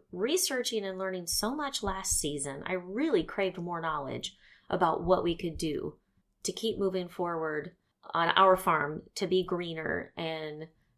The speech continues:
to work with Mother Nature rather than against her.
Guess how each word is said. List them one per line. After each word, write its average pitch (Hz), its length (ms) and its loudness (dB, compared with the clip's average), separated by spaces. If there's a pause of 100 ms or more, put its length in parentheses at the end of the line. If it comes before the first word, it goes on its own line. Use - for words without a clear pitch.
to 202 100 -4
work 180 400 0
with 233 340 2
Mother 185 240 -2
Nature 175 340 -6
rather 160 260 -6
than 151 160 -6
against 143 400 -4
her. - 240 -8